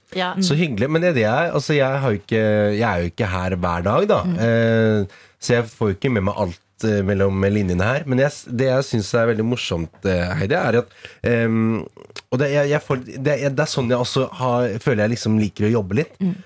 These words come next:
Speaker 2: Eh, at du tar, eh, du tar mer ansvar eh, enn du må, og så tar du også kanskje ansvar der kanskje ikke andre hadde turt å si noe.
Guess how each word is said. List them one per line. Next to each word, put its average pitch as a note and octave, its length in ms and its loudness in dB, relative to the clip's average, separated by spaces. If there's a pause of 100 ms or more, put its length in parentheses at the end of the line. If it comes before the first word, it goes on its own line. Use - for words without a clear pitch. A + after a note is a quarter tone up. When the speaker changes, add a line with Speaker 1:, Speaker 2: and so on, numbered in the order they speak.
(260)
Speaker 2:
Eh, A2+ 160 0
at B2+ 120 -2
du C#3 80 -6
tar, G#2+ 500 0 (500)
eh, A2 400 0
du A2+ 100 -4
tar C#3 200 -2
mer A2 400 2
ansvar A#2+ 580 0 (680)
eh, G2+ 340 0 (100)
enn G2+ 200 2
du A#2 100 2
må, B2+ 360 2
og C#3 60 -8
så D#3+ 140 -2 (140)
tar A#2+ 200 0
du - 60 -2
også C#3+ 240 -6
kanskje - 320 -2
ansvar A#2 420 -2
der G#2+ 120 2
kanskje - 280 -4
ikke - 120 -2
andre G2 280 0
hadde G2 160 -2
turt F2+ 340 -2
å A#2+ 100 -2
si F2+ 300 0
noe. G#2 200 0